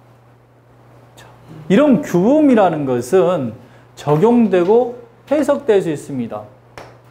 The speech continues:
자, 여기서 해석이 안 돼. 그래서 써놨어요, 선생님이.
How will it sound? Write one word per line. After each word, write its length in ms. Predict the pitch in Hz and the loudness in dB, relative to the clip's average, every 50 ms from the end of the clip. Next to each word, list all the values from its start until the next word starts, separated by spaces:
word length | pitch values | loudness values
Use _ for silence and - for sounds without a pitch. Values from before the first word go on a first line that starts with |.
| _ _ _ _ _ _ _ _ _ - | _ _ _ _ _ _ _ _ _ -6
자, 340 | - 143 120 90 85 82 - - - _ _ _ _ _ - - - - - - | -2 -2 -2 -2 -2 -6 -10 -18 -20 _ _ _ _ _ -20 -20 -20 -16 -6 0
여기서 380 | 143 156 185 226 294 262 277 269 | 0 0 2 0 0 0 2 2
해석이 320 | 254 247 247 254 220 214 | 2 0 0 0 0 0
안 220 | 175 147 147 147 | 0 0 -2 -4
돼. 100 | 143 170 | -6 -6
그래서 220 | 147 151 156 147 - | -4 -4 -6 -6 -8
써놨어요, 320 | 226 240 247 233 175 160 143 | -8 -6 -6 -6 -6 -8 -10
선생님이. 400 | - 170 160 147 131 120 107 | -10 -12 -10 -8 -8 -8 -8